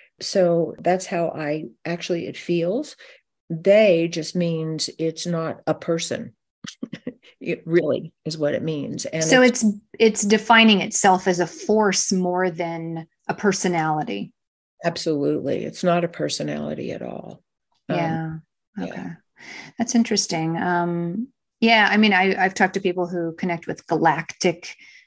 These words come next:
Speaker 1: Right.
Speaker 2: beings and all sorts of characters from around the universe. And I find it quite interesting, you know, what people are perceiving.
Speaker 1: Yeah.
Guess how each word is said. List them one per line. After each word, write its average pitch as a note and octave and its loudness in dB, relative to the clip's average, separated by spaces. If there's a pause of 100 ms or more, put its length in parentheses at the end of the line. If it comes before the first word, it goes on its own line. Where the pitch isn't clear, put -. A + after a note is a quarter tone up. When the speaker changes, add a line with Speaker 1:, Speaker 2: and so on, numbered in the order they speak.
Speaker 1:
Right. F#3 0
Speaker 2:
beings F3+ 4
and E3+ 4
all E3+ 4
sorts F3 2
of E3+ 2 (240)
characters F#3 2
from F3+ 0
around E3 0
the D#3+ -2
universe. G#3+ 6
And F#3+ 2
I F#3 0
find G3+ 0
it G3+ -6
quite F3+ -2
interesting, F3+ -4
you G3 -4
know, F3+ -2
what F3 0
people G3 -2
are - -2
perceiving. E3 -2 (380)
Speaker 1:
Yeah. G3+ 0